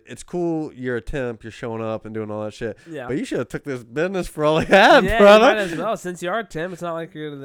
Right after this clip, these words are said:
Speaker 2: it's gonna be any less on you.
Speaker 1: There's no safeties. There wa-, there's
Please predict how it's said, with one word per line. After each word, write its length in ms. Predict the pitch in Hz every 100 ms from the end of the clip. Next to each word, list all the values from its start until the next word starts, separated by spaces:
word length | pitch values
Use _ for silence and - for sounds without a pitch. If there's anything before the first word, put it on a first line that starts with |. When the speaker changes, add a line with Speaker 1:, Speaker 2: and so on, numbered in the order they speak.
| 135
Speaker 2:
it's 220 | 127 _
gonna 160 | 147 139
be 80 |
any 100 | 139
less 240 | 123 139 -
on 140 | 135
you. 100 | 135
Speaker 1:
There's 220 | 143 170 156
no 220 | 175 214
safeties. 800 | - 165 151 127 117 117 131 -
There 180 | 135 147
wa-, 200 | 165 139
there's 340 | 131 135 113